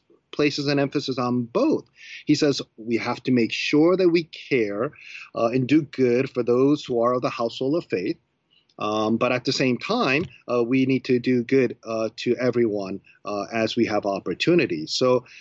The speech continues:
uh, the biblical call for doing good to all is clear. Jesus even calls us to love our enemies. Um, and our theological vision isn't saying don't love the household of faith. It's, it's not an either or, but it is,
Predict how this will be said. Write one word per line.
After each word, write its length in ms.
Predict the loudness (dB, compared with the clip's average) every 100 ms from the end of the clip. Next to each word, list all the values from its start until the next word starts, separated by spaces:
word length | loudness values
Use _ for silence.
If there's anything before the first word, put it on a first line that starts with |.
| -14 -4
uh, 140 | -2
the 100 | 2
biblical 440 | 2 2 2 -2
call 320 | -2 -4 -4 -2
for 120 | -4
doing 360 | -4 -4 -4
good 340 | 0 2 2 0 _ -16
to 120 | -12
all 500 | -6 -2 0 -2 -6 -8
is 320 | -4 -4 -6 _ _ _
clear. 380 | -2 2 4 2
Jesus 380 | 0 -2 -4 -4
even 200 | -2 -2
calls 340 | 0 0 0
us 160 | -2 0
to 100 | 0
love 360 | 2 2 2 -4 _ _ -10
our 320 | -2 0 -2 _ _ _ -4
enemies. 580 | 0 0 -2 -6 -16 -12
Um, 260 | -10 -10 -6
and 80 | -2
our 100 | 0
theological 600 | 2 2 4 2 0 -2
vision 360 | 2 2 2 0
isn't 300 | 2 2 0
saying 500 | -2 -2 -2 -2 -4 -2
don't 260 | -2 0
love 180 | 0 -2
the 80 | -4
household 400 | -10 -10 -10 -12
of 60 | -12
faith. 300 | -8 -8 -6
It's, 280 | -8 -8 -16 -18 -20 -12
it's 160 | -8 -2
not 180 | 0 0
an 140 | -2
either 340 | -2 -2 -2 -4
or, 460 | -4 0 0 0
but 240 | 0 -2 -2
it 180 | -2
is, 300 | -2 -2 -4